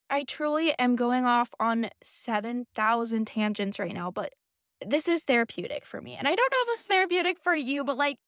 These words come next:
being able to come on here, my day already feels better. I already feel a little bit more clear-headed just by getting this out. And honestly,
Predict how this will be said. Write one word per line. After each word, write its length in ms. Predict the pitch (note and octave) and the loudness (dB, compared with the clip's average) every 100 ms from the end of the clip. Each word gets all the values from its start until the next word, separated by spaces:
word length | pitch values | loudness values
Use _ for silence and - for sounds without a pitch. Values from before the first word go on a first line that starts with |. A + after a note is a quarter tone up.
| _ _ | _ _
being 180 | C#4+ D4 | 0 2
able 200 | D#4+ F4+ | 4 2
to 100 | F4 | -2
come 200 | - E4 | -4 0
on 160 | C4+ C4+ | 0 0
here, 320 | C#4+ D4 D4 - | -2 0 -2 -2
my 160 | A#3 C4+ | -2 -2
day 260 | A#3+ B3 C#4 | 0 -2 0
already 680 | B3+ B3 G#3+ G#3+ G#3 G#3 G#3 - | 2 2 0 -2 -2 -4 -10 -14
feels 760 | - A3+ G3 F#3 F#3+ - - - _ | -14 -8 -6 -6 -6 -8 -10 -14 _
better. 480 | A#3 A#3 - G1+ - - | -14 -10 -8 -10 -12 -4
I 140 | A#3 - | 0 2
already 420 | C4 D#4 E4 F4 | 4 4 4 2
feel 300 | - B3+ A#3+ | 0 0 0
a 40 | |
little 140 | A3+ A3 | 0 -2
bit 100 | G#3+ | -2
more 240 | G#3+ G#3+ | -2 -2
clear-headed 960 | - - A3 G3+ A3 - G#3+ A3+ C4+ D4+ - _ _ _ - | -6 -6 -2 -2 -2 -4 -2 0 0 -2 -8 _ _ _ 0
just 380 | C#4 D#4 - | 4 4 2
by 460 | - B3 A#3+ A#3 A#3 - - | 2 4 4 2 -2 -6 -4
getting 360 | G#3 G3 G3 | -2 -2 -4
this 200 | F3+ G#3 - | -8 -10 -6
out. 260 | - G2+ - | -4 -2 -2
And 180 | B3+ C4 | -2 2
honestly, 460 | C4 D4 D#4 D#4+ | 4 4 2 0